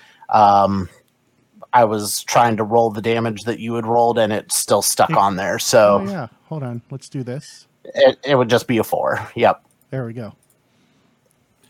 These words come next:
Speaker 1: So
Speaker 2: All
Speaker 1: I
Speaker 2: right,
Speaker 1: take
Speaker 2: so
Speaker 1: one
Speaker 2: you still
Speaker 1: wound.
Speaker 2: take one wound. And
Speaker 1: But I only spent one power point.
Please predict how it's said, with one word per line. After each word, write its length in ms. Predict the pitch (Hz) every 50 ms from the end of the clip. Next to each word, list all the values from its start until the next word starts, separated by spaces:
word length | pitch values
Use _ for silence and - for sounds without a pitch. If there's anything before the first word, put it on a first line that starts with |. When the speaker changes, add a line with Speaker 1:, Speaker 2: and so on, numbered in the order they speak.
| - - - -
Speaker 1:
So 260 | - - - - 120
Speaker 2:
All 60 | 113 113
Speaker 1:
I 40 | 123
Speaker 2:
right, 100 | 147 143
Speaker 1:
take 180 | - 120 -
Speaker 2:
so 80 | - 127 110
Speaker 1:
one 120 | 101 98
Speaker 2:
you 80 | 92 95
still 140 | 98 107 - -
Speaker 1:
wound. 60 | -
Speaker 2:
take 220 | - 202 196 -
one 300 | 180 180 185 180 180 165
wound. 340 | 165 160 123 113 117 127 131 - _ _ _ _ _ _ _ _ _ _ _ _ _ _ _ _ _ _ _ _ _ _ _ _ _ _ _ _ _ _ _ _ _ _ _ _ _ _ _ _ _ _ _ _ _ _ _ _ _ _ _ _ _ _ _ _ _ -
And 540 | 151 139 139 139 139 139 139 139 139 135 - _ _ -
Speaker 1:
But 120 | - 285
I 100 | 254 190
only 260 | 190 196 226 247 208 160
spent 380 | - - - 214 196 143 -
one 280 | - 110 107 101 98 95
power 320 | - 120 107 95 87 90
point. 400 | - - 120 - 120 139 - -